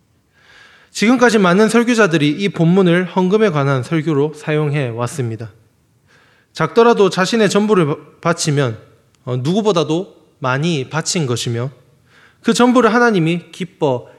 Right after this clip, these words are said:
받으신다는 이야기로 말이-, 말입니다. 그런데 이번 설교를 준비하면서, 어, 꽂힌 구절이 있어서 조금 다르게 읽어보려고 합니다. 어, 워낙 예민한 주제이기 때문에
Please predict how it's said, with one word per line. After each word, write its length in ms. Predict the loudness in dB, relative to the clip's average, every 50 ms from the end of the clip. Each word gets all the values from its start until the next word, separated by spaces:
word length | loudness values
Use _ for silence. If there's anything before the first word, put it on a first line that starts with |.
| _ _ _ -4
받으신다는 840 | -4 -2 -2 -2 -4 -6 -4 -4 -4 -4 -4 -4 -4 -6 -6 -8 -12 -16 _ _ -8
이야기로 560 | -4 -2 0 0 0 0 -2 -2 -2 -4 -6 -10 -20 _ _ _ -10
말이-, 260 | -8 -8 -6 -6 -8
말입니다. 640 | -8 -6 -6 -6 -4 -4 -4 -4 -6 -8 -10 -14 -16 _ _ _ _ _ _ _ _ _ _ _ _ _ _ _ _ _ _ _ _ _ -20 -20 -20 -20 -20 -20 -8 -2
그런데 200 | 0 0 2 2
이번 240 | 4 4 4 4 4
설교를 340 | 4 4 4 4 2 2
준비하면서, 840 | 2 2 2 2 4 4 4 2 2 2 2 2 0 0 0 -4 -6 -6
어, 240 | -6 -6 -6 -6 -6
꽂힌 260 | -6 -6 -4 -4 -4
구절이 340 | -4 -2 0 0 2 2 2
있어서 680 | 0 0 0 -2 0 0 0 0 0 -2 -4 -8 -16 -20 _ _ _
조금 260 | -8 -4 -2 0 0 0
다르게 360 | 0 0 0 0 0 0 0
읽어보려고 560 | 2 2 2 2 2 2 2 2 2 0 0
합니다. 360 | -2 -4 -6 -8 -10 -12 -14 _ _ _ _ _ _ _ _ _ _ _ _ _ _ _ _ _ _ _ _ _
어, 120 | 0 4
워낙 460 | 4 6 6 6 4 4 2 0 0 0
예민한 420 | 2 2 4 4 4 4 2 0
주제이기 540 | -2 -2 2 4 4 4 2 0 -4 -4 -2
때문에 520 | -2 0 0 0 0 0 -2 -4 -6 -8